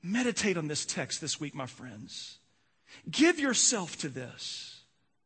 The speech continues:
Be healed by the Spirit of Jesus. I hope that you will join me tonight at Missio Dei Church at six.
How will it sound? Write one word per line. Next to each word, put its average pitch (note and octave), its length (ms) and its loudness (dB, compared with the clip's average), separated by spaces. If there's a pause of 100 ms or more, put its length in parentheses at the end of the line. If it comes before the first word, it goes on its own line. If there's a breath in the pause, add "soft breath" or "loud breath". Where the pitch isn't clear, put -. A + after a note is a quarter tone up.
(880)
Be A#3 500 6 (300)
healed B2+ 760 -4 (760 soft breath)
by C3 120 -6
the B2 100 -4
Spirit C3 560 0
of A#2 100 -4
Jesus. - 840 -6 (2750)
I E3 100 0
hope E3+ 480 2 (720 soft breath)
that - 120 -10
you D3+ 100 -2
will D3 100 0
join D3+ 240 0
me D3+ 80 0
tonight A#2+ 400 -6 (1160)
at C#3 120 -10
Missio D3 340 0
Dei C3+ 140 -2
Church B2+ 320 -2
at - 80 -8
six. - 500 -6